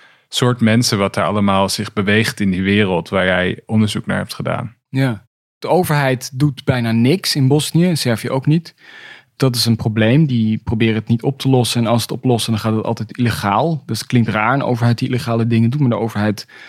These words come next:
Speaker 2: faciliteert eigenlijk de vernietiging van die honden, terwijl dat bij de wet verboden is. De, dus nou, dan hebben we de juristen die zich er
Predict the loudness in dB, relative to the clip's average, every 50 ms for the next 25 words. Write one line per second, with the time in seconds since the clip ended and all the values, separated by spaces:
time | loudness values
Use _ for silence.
0 | -20 -20 -20 _ -2 0 0 0 2 2 2 2 2 2 2 4 4 2 0 0
1 | -2 -2 -2 -2 -4 -4 -6 -6 -4 -4 -2 -2 0 -2 -2 -4 0 2 2 2
2 | 2 0 -2 -2 -2 -2 0 0 0 0 2 2 2 2 2 2 0 -2 -4 -8
3 | -14 -20 -20 _ -12 -4 -2 0 0 0 -2 -2 -2 -2 0 0 0 0 2 2
4 | 2 2 0 -4 -10 -12 -12 -12 -10 -8 -6 -4 -2 -2 0 0 0 0 -2 -2
5 | -6 -8 -12 -14 -16 _ _ _ -12 -8 -4 -4 -4 -2 -4 -4 -6 -6 -8 -10
6 | -10 -12 -14 -14 -12 -10 -10 -8 -4 -4 -4 -4 -2 -2 -2 -2 -2 -2 -2 -2
7 | -2 -2 -2 -4 -2 -2 -2 -2 -2 0 0 0 2 2 0 -2 -2 -4 -4 -2
8 | -2 -2 0 -2